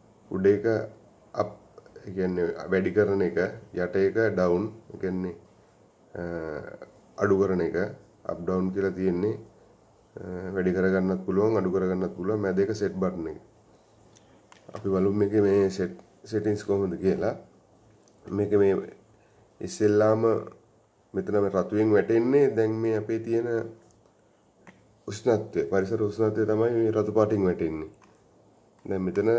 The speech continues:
තිස් තුනක් තියෙනවා. සෙල්සි-, සෙල්සියස් තිස් තුනක් තියෙනවා. ඒක තමයි ඔය වැටෙන්නේ.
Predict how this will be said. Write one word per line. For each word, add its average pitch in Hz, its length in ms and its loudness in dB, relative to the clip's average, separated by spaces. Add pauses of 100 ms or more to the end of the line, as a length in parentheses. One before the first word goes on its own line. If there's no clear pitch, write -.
(140)
තිස් 107 160 -6
තුනක් 104 340 2 (100)
තියෙනවා. 80 440 -2 (360)
සෙල්සි-, 90 420 -8
සෙල්සියස් 101 440 -2
තිස් 92 260 -4
තුනක් 101 360 -2
තියෙනවා. 87 400 0 (640)
ඒක 95 160 -2
තමයි 101 300 0
ඔය 107 160 4
වැටෙන්නේ. 87 440 -2